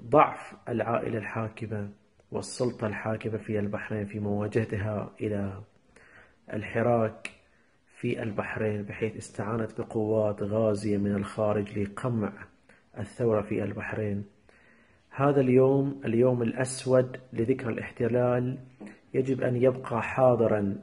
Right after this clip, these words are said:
في عقول وروح الثوار والشعب البحريني، وليؤكد بشكل ثابت ودائم بأن القوات المتواجدة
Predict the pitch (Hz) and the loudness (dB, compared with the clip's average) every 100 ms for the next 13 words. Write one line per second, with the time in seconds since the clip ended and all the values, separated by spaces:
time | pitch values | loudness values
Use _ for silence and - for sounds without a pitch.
0 | - 123 113 110 - 123 117 104 101 - | -6 0 0 0 0 2 2 0 -2 -6
1 | 110 113 123 131 117 - - - - 110 | -2 2 4 4 2 -2 -8 -14 -14 -16
2 | - 113 110 113 110 107 - 104 - 113 | -10 -2 4 4 4 2 -2 -4 -6 -2
3 | 117 107 120 - 127 123 120 120 123 - | -2 -2 -4 -4 0 2 2 -2 -4 -12
4 | - - - - - - 131 127 127 127 | -20 -20 -20 -20 -12 0 4 4 6 6
5 | 160 160 - - 135 139 131 139 135 131 | 6 2 0 0 2 4 4 0 0 0
6 | 123 127 139 135 127 120 - 120 113 127 | -2 0 4 6 4 2 -2 0 4 4
7 | 131 127 123 110 120 127 117 110 107 - | 4 2 0 2 2 2 2 2 0 -2
8 | 117 107 - 117 123 117 113 - 110 110 | -4 -2 -2 2 4 4 2 -2 -4 -4
9 | 104 113 120 113 107 104 101 | 2 4 6 4 2 0 0